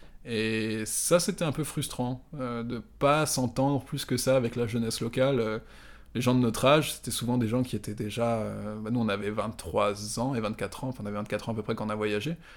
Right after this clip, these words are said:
Bon, bah, l'Australien de vingt-quatre ans, il a déjà une maison, une voiture, des enfants, il est déjà casé dans sa vie, il a pas du tout le même schéma de vie. D'ailleurs, ils comprennent pas forcément les gens comme nous qui viennent pour voyager, euh,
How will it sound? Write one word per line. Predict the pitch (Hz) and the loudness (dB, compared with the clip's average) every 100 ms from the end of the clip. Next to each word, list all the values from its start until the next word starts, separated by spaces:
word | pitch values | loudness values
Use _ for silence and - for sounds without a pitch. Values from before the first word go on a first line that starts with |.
| - - - | -20 -20 -4
Bon, | 120 | -2
bah, | 101 95 | -2 -2
l'Australien | 92 - 101 98 | -6 -6 -4 -2
de | |
vingt-quatre | 101 98 95 - | -2 -2 -6 -2
ans, | 131 | 2
il | 135 | 2
a | 101 | 0
déjà | 98 107 | -2 -4
une | 101 | -4
maison, | 98 101 123 | -4 -2 0
une | 113 | 2
voiture, | 104 92 135 127 | 0 -2 -2 -2
des | 107 | -2
enfants, | 95 90 123 139 120 | -4 -4 -2 0 0
il | 107 | -2
est | |
déjà | 101 98 | -4 -6
casé | 107 104 | -4 -2
dans | 107 101 | -4 -4
sa | 104 | -6
vie, | 98 131 156 | -6 -4 -2
il | 113 | -2
a | 95 | -4
pas | - 135 139 | -4 -2 0
du | 117 | -2
tout | 107 156 | -4 -4
le | 143 | 0
même | 110 110 | 0 0
schéma | - 110 110 | -2 -2 0
de | 113 | 0
vie. | 160 | 0
D'ailleurs, | 127 110 131 | 2 4 4
ils | |
comprennent | 113 101 95 | 0 -6 -8
pas | 139 | -8
forcément | 131 110 - 117 139 | -8 -6 -4 -2 0
les | 120 | 0
gens | 110 | -2
comme | 98 98 | -4 -2
nous | 131 | -2
qui | - 98 | -2 -4
viennent | 113 117 | -2 -2
pour | 107 | 0
voyager, | 104 98 101 139 | -2 -2 -2 -2
euh, | 143 | -2